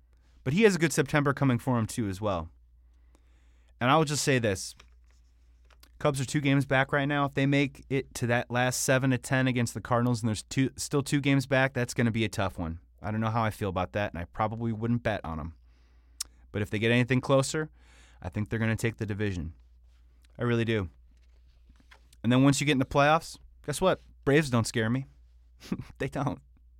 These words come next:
Braves don't scare me at all. Nationals don't really scare me.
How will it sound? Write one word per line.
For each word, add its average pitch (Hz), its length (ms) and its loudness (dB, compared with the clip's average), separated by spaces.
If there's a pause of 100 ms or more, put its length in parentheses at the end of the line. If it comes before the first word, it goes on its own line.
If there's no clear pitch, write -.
(100)
Braves 143 240 -2
don't 156 100 0
scare 143 220 -2
me 143 100 2
at 139 80 0
all. 139 220 0
Nationals 170 460 2
don't 117 160 0
really 107 180 0
scare 101 300 -4
me. 87 160 -6